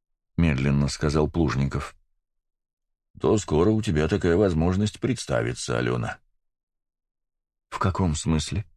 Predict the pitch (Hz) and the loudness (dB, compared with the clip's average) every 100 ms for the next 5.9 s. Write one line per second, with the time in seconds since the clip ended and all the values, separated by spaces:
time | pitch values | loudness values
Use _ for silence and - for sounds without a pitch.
0 | _ _ _ 85 76 80 78 73 78 78 | _ _ _ -2 2 4 2 2 2 2
1 | 82 - - _ _ _ _ _ _ _ | 2 -4 -18 _ _ _ _ _ _ _
2 | _ _ _ _ 71 82 110 - 147 113 | _ _ _ _ -2 2 2 2 2 2
3 | 65 55 - - - - _ _ _ _ | -2 -2 -8 -8 -8 -14 _ _ _ _
4 | _ _ _ _ _ _ _ _ _ 101 | _ _ _ _ _ _ _ _ _ -2
5 | 80 - - 71 69 - 73 71 | -2 -4 -4 -2 -2 -4 -8 -8